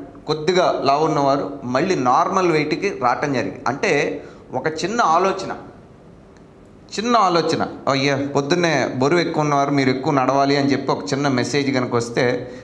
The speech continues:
మనం ఆలోచిస్తాం, "ఓ నేను బరువు ఎక్కువ ఉన్నాగా ఇవాళ ఇంకో పది అడుగులు extra నడుద్దాం" అనేది ఒక చిన్న ఆలోచన విధానాన్నే ఒక ఎస్ఎంఎస్ చేయగలదు అనేదే ఈ trial. Next, Next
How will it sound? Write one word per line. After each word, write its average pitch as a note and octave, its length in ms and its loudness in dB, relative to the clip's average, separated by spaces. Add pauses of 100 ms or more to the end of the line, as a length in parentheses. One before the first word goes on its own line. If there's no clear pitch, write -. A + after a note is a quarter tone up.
(140)
మనం C#3 220 2
ఆలోచిస్తాం, D3 580 2
"ఓ A2+ 320 0
నేను A#2 240 -2
బరువు B2+ 240 2
ఎక్కువ D3+ 200 0
ఉన్నాగా C3 260 0
ఇవాళ C#3+ 220 2
ఇంకో F3+ 220 0
పది E3+ 260 2
అడుగులు F3+ 280 2
extra - 280 0
నడుద్దాం" D#3 460 2
అనేది D3 280 2
ఒక C#3 160 -2
చిన్న F3 380 -4
ఆలోచన F#3 680 4
విధానాన్నే E3 760 2
ఒక E3 520 0 (220)
ఎస్ఎంఎస్ G3+ 680 0
చేయగలదు D#3+ 640 2
అనేదే D3+ 480 0
ఈ C#3+ 120 0
trial. - 360 -4 (1300)
Next, - 320 -10 (1700)
Next - 360 -2